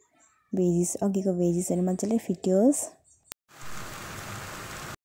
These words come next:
लु हेर्नुहोस् त, रेडी भएर मैले सर्भ पनि गरेँ एउटा प्लेटमा अनि गार्निस गरेँ धनियाँले।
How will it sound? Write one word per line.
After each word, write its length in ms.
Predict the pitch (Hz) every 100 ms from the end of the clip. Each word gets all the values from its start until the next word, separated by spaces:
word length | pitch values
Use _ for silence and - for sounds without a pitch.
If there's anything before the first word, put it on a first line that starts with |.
| -
लु 80 | 247
हेर्नुहोस् 400 | 240 190 190 -
त, 100 | -
रेडी 460 | 247 233 240 240 247
भएर 300 | 208 190 190
मैले 240 | 196 202
सर्भ 280 | - 214 220 -
पनि 160 | 254 262
गरेँ 280 | 226 196 190
एउटा 200 | 202 196 190
प्लेटमा 520 | - 202 - - 202 202 226
अनि 160 | 220 214
गार्निस 420 | 208 208 220 240 -
गरेँ 460 | 196 190 196 196 - - - -
धनियाँले। 880 | 196 196 202 202 196 190 190 196 254